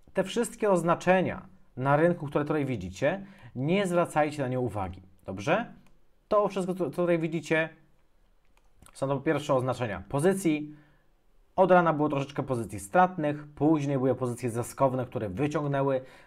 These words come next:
cały ten dzień na naprawdę ciekawy zysk. Zaraz będę to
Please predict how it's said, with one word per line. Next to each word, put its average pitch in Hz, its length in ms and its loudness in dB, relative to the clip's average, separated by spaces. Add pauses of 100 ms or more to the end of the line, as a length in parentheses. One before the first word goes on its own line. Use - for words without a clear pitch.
(100)
cały 156 380 4
ten 131 220 -2
dzień 123 180 0
na 113 300 -2 (240)
naprawdę 120 520 2 (420)
ciekawy 139 400 4
zysk. 143 340 -4
Zaraz 147 300 2
będę 123 280 -2
to 98 260 -2